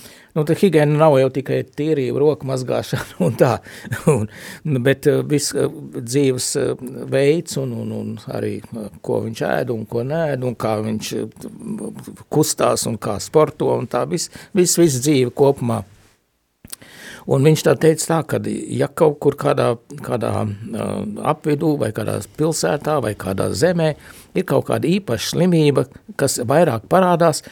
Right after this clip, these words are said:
viņš saka, tad to var, ā, ar aptauju uzzināt, kas ir tas iemesls, kāpēc tā, kāpēc viņi tā jūtās, kāpēc viņiem ir tāda saslimšana. Un lai varētu, nu,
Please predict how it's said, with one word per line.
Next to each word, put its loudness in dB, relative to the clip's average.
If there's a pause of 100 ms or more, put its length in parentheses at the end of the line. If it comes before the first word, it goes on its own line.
(140)
viņš -2
saka, -2
tad -2
to 6
var, 2
ā, -2 (380)
ar 0
aptauju 4
uzzināt, -2 (240)
kas -2
ir -4
tas 0
iemesls, 0
kāpēc 0
tā, -6 (420)
kāpēc -2
viņi -4
tā 2
jūtās, 0
kāpēc 0
viņiem -2
ir -8
tāda -2
saslimšana. -2 (880)
Un 2
lai 4
varētu, 2
nu, -4